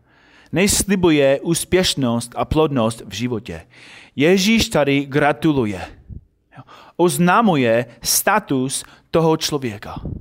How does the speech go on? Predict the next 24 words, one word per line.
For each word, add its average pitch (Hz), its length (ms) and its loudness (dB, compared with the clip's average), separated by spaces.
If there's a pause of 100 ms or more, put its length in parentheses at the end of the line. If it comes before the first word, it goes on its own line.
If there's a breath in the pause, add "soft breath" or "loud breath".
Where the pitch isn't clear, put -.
(880 loud breath)
Oznamuje, 190 760 4
že 180 180 2
Bůh 196 640 2
už 208 300 2
mu 180 200 2
poženal, 131 680 0 (680)
že 185 260 2 (200 loud breath)
Boží 208 320 4
ruka 190 340 4
je 190 180 4
vidět 156 540 2
v 127 60 -8
životě 147 680 2 (220 loud breath)
toho 156 200 2
člověka. 156 720 -6 (720 loud breath)
Oznamuje, 202 600 4
že 185 120 2
takový 220 440 -2
člověk 185 600 2
má 175 280 2
štěstí, 151 800 -2 (260 loud breath)
už 208 300 2 (120 loud breath)
je 208 280 4
šťastný 143 840 -2